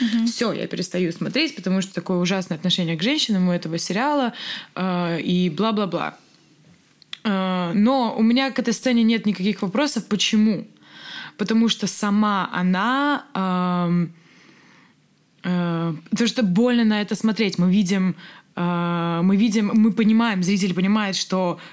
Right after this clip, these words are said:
Speaker 2: происходит что-то поистине ужасное, потому что, э, вот Теон Грейджой, который его заставляет, этот психопат Рамзи, смотреть на изнасилование, э,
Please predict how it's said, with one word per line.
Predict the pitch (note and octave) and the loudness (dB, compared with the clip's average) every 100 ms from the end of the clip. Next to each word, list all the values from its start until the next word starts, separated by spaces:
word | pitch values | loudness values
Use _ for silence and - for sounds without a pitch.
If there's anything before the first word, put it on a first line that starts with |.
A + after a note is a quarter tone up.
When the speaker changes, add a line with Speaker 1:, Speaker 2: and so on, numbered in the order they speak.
| - _ | -20 _
Speaker 2:
происходит | G3 F#3 - A3+ C4+ G#3 | -2 0 0 0 0 0
что-то | - - G#3 G#3 | -2 -2 -2 -2
поистине | F#3+ F#3 F#3 G3 - - F#3 F3+ | -2 0 0 0 0 0 2 0
ужасное, | - F3 E3+ F3+ F3 - E3+ F2+ | 0 -2 0 -2 -4 -6 -6 -8
потому | - F3 E3+ F3 | -8 -6 -2 -2
что, | E3+ - E3+ E3 E3+ - - - | -2 -4 -4 -4 -8 -16 -18 -8
э, | D#3+ E3 | -6 -6
вот | D3+ D#3+ D#3+ | -4 -8 -4
Теон | F3+ F3+ F3+ | -2 0 2
Грейджой, | F3+ F3 F3 C#3+ A3+ C4 C#4 C4+ - - | 0 0 -2 0 0 2 0 -4 -10 -6
который | F3+ F3+ F#3 | -4 -2 -2
его | F3 | -2
заставляет, | F3 F3 F#3 F3+ F3+ F3+ F3 F3 - | -2 -2 -2 -2 0 -2 -4 -6 -14
этот | D3 - | -18 -10
психопат | - F#3+ F#3 F3 F3 F3+ | -6 -6 -6 -6 -6 -4
Рамзи, | F3 E3+ D#3+ | -4 -2 -4
смотреть | D#3+ F3 D3+ E3+ E3 | -4 -6 -4 -4 -2
на | E3+ | -2
изнасилование, | E3 D#3+ E3+ - F3 E3+ E3 | -2 -4 -6 -2 -2 0 -2
э, | E3 | -4